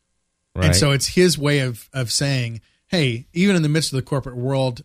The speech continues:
Speaker 2: I'm, I'm orbiting this giant hairball. We still have to be creative." And so it's a, a, a lot of people have said it's a, it's a great, it's a great book. So anyway, I just, it's, it sounds like something right up your alley that you'd have fun with it. It's, you know, business understanding stuff,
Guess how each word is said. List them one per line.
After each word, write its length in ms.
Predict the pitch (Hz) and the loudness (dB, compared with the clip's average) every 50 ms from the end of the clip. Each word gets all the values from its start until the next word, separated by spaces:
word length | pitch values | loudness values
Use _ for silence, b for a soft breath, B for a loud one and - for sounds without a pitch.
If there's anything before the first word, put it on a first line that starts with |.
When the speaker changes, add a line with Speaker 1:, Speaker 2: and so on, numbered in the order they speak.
| _ _ | _ _
Speaker 2:
I'm, 260 | 127 127 123 117 123 - | -6 -6 -6 -6 -8 -8
I'm 140 | 135 131 127 | -6 -4 -2
orbiting 300 | 127 135 135 139 139 131 | -2 -2 -2 -2 -2 -2
this 120 | 123 117 - | -4 -4 -4
giant 300 | - 135 127 127 120 101 | -4 -4 -4 -4 -6 -6
hairball. 420 | 120 131 135 123 120 120 117 117 | -6 -6 -6 -6 -4 -4 -4 -4
We 100 | 120 117 | -4 -6
still 180 | - - 135 123 | -6 -6 -4 -6
have 100 | 123 - | -6 -6
to 80 | - | -8
be 100 | - 120 | -10 -12
creative." 440 | 107 - - 117 117 117 113 107 104 b b b b b _ _ - | -12 -10 -10 -8 -6 -6 -8 -8 -10 b b b b b _ _ -6
And 100 | 139 123 | -4 0
so 140 | - 151 139 | 0 0 0
it's 140 | 135 131 156 | 0 -2 -4
a, 60 | 147 143 - - | -4 -6 -6 -4
a, 300 | 156 151 151 - 156 147 - | -4 -4 -4 -6 -10 -12 -8
a 60 | 156 | -4
lot 220 | 156 151 160 160 160 | 0 2 2 2 2
of 60 | - | 0
people 200 | 156 143 - 123 | -2 -4 -4 -4
have 80 | 120 110 | -4 -4
said 160 | - - 127 117 | -2 -4 -4 -4
it's 200 | 117 107 - 123 | -6 -8 -8 -10
a, 140 | 113 113 - _ _ | -10 -12 -16 _ _
it's 160 | - 127 - | -12 -10 -8
a 60 | 123 117 | -8 -8
great, 340 | 107 110 110 110 110 113 - _ _ _ _ _ | -8 -8 -8 -8 -8 -10 -14 _ _ _ _ _
it's 160 | - 135 - - | -12 -10 -10 -10
a 40 | |
great 220 | 113 - 113 113 110 | -10 -12 -12 -14 -14
book. 140 | 117 117 117 | -10 -6 -2
So 80 | - 196 | 0 2
anyway, 160 | 180 160 139 | 2 2 2
I 60 | 139 | 0
just, 260 | 143 139 131 - - - _ | -2 -4 -6 -6 -8 -8 _
it's, 240 | - 151 139 - - | -6 -6 -6 -6 -6
it 40 | - 147 | -2 0
sounds 220 | 202 196 190 170 | 0 2 2 2
like 120 | 180 160 - | 2 0 0
something 180 | 170 156 143 143 139 147 | -2 -2 -2 -2 -2 0
right 160 | 143 147 147 | 0 0 0
up 100 | 143 - | 0 -2
your 120 | 135 123 123 | -4 -6 -4
alley 340 | 123 120 120 120 120 113 b b b b b b b _ _ _ - | -6 -6 -6 -8 -8 -10 b b b b b b b _ _ _ -6
that 160 | 135 120 - | -4 -2 0
you'd 120 | 139 127 120 | 2 2 2
have 120 | 120 110 | 0 -2
fun 220 | - - 117 113 113 | -4 -6 -6 -6 -6
with 120 | 117 117 | -6 -6
it. 60 | 123 135 | -6 -6
It's, 140 | 147 - - | -6 -6 -8
you 120 | - 185 | -4 -2
know, 120 | 185 175 175 | 0 0 2
business 360 | 160 180 170 151 151 139 - | 4 4 4 4 2 2 0
understanding 460 | 135 120 113 - - 117 107 107 107 | -2 -4 -4 -6 -6 -6 -6 -8 -8
stuff, 240 | - - 113 113 | -8 -8 -10 -10